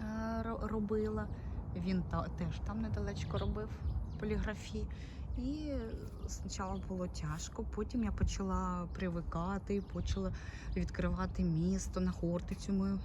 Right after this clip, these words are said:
виїжджали, я дивилась, що багато гарних місць. І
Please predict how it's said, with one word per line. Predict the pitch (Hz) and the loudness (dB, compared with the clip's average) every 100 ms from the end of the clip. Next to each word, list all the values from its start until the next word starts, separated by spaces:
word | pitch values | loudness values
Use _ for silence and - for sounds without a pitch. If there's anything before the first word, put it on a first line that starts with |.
| - 170 165 | -2 -2 2
виїжджали, | 185 196 180 170 175 175 | 4 4 2 0 0 0
я | 175 175 | 0 0
дивилась, | 175 175 160 185 190 185 - - | 0 0 0 0 0 -2 -4 -6
що | - 185 170 | -2 -2 -2
багато | 165 - 339 240 208 | -6 -6 -4 0 0
гарних | 208 214 220 214 - | 0 0 -2 -2 0
місць. | 269 214 - - - - - - - - - - - - - | 0 0 -4 -6 -6 -8 -8 -8 -6 -8 -6 -6 -6 -6 -4
І | 220 202 226 262 | -2 0 2 0